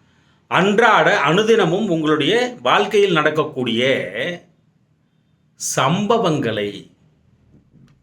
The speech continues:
நிர்ணயம் செய்கிறது. உங்கள் செயல்பாடுகள், அணுவணுவான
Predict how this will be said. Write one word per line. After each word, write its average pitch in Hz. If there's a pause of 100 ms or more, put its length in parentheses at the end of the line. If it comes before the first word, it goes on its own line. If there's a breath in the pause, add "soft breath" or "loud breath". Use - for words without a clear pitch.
(260)
நிர்ணயம் 147 (120)
செய்கிறது. 95 (2000 soft breath)
உங்கள் 208 (140)
செயல்பாடுகள், 247 (360)
அணுவணுவான 277